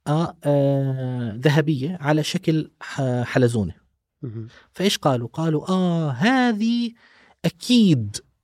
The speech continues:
Speaker 1: آه، واحدة من القطع الذهبية التي كان يضعها خدام المعبد ويعلقوها فوقعت في المت-". إيش؟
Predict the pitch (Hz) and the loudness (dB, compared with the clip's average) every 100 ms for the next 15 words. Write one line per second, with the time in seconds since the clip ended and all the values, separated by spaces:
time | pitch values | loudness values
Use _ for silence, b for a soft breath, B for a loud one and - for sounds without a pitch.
0 | _ _ _ _ _ 147 139 170 - 180 | _ _ _ _ _ -2 0 0 0 -2
1 | 147 147 151 180 143 131 - 135 127 123 | -2 0 4 4 2 -2 -4 -2 0 0
2 | 123 123 120 123 185 180 147 131 120 127 | 0 0 -2 -2 -4 -2 -2 -2 0 0
3 | 123 151 156 147 139 - 131 165 160 147 | 2 0 -2 -2 -2 -4 -4 -2 0 2
4 | 135 143 139 123 123 - 123 110 139 143 | 0 -2 -2 -2 -4 -4 -8 0 2 2
5 | 135 123 147 139 139 147 - _ b b | 0 0 0 0 -2 -2 -8 _ b b
6 | b b - 127 127 123 127 120 165 156 | b b -6 -2 0 2 0 2 0 2
7 | 143 156 - 147 175 185 139 143 - 135 | 0 -2 -2 2 2 0 -6 -6 -8 -14
8 | - 190 277 370 - - | -12 -8 2 2 2 -4